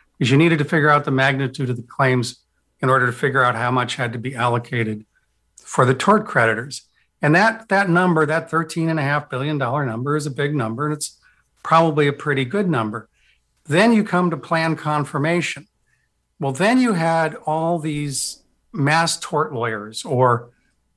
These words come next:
you can also call them class action lawyers, that sort of shouldered their way in and said, "We need to run a part of this process."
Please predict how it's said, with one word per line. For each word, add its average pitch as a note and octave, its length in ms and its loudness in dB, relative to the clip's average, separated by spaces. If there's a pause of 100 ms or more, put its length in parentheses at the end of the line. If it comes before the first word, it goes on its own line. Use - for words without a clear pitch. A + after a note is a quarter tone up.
(220)
you C#3 80 -4
can D#3 120 4
also C#3+ 240 2
call C#3 200 2
them B2+ 120 2
class C3+ 400 -2
action D3+ 440 -2
lawyers, G#2+ 500 -10 (560)
that - 140 0
sort F3+ 300 4
of C#3 280 -2
shouldered G3 680 2
their E3 200 2
way D#3 380 0
in C3 320 -2
and C3+ 240 -4
said, C3+ 500 -2 (440)
"We F#3+ 320 2
need E3+ 420 0 (400)
to D3 100 -6
run D3+ 280 2
a C3 40 -2
part C#3+ 300 0
of C3 100 -4
this A#2+ 200 -6
process." - 840 -4